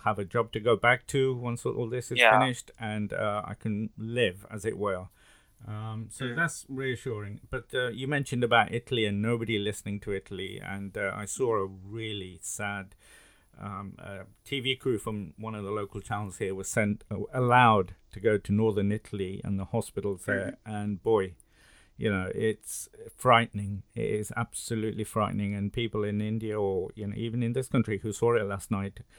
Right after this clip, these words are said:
Speaker 1: I hope that was a
Speaker 2: Mm-hmm.
Speaker 1: wake-up call in terms of, um, you know, the, the, the decisions
Speaker 2: The
Speaker 1: that
Speaker 2: gravity of
Speaker 1: the
Speaker 2: the, you know.
Speaker 1: doctors are having to be, to make, you know, as to who
Speaker 2: Mm-hmm.
Speaker 1: gets a,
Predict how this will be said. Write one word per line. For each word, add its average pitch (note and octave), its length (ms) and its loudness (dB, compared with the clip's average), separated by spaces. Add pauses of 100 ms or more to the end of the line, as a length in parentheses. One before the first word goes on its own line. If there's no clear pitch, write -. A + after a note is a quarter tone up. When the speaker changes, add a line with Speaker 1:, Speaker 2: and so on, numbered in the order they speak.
(340)
Speaker 1:
I G#2+ 160 -2
hope B2 220 0
that A2+ 120 6
was G#2+ 140 2
a A2+ 40 2
Speaker 2:
Mm-hmm. G#2 80 4
Speaker 1:
wake-up A2 380 -2
call G2+ 380 0
in G#2 240 -6
terms G#2 480 -4
of, G2 140 -6 (200)
um, G2+ 460 -4 (720)
you A#2 140 -4
know, G#2+ 280 -4
the, G#2 400 -6 (120)
the, G#2+ 300 -8 (260)
the G#2+ 120 -8
decisions A#2 720 0
Speaker 2:
The G#2+ 40 -2
Speaker 1:
that - 100 4
Speaker 2:
gravity B2+ 440 10
of A2+ 100 10 (100)
Speaker 1:
the A#2+ 120 0
Speaker 2:
the, A#2 40 -2
you A#2+ 60 -6
know. A#2+ 120 0
Speaker 1:
doctors A#2+ 280 -2
are G#2 140 4
having G#2+ 400 -2
to - 140 -10
be, G#2 420 -8 (180)
to - 140 -4
make, G#2+ 340 -2
you A2+ 80 0
know, F#2+ 140 -2
as F#2 120 -8
to F#2+ 120 -6
who A2+ 160 -4
Speaker 2:
Mm-hmm. G#2 80 -6
Speaker 1:
gets - 260 -4
a, G2 320 -2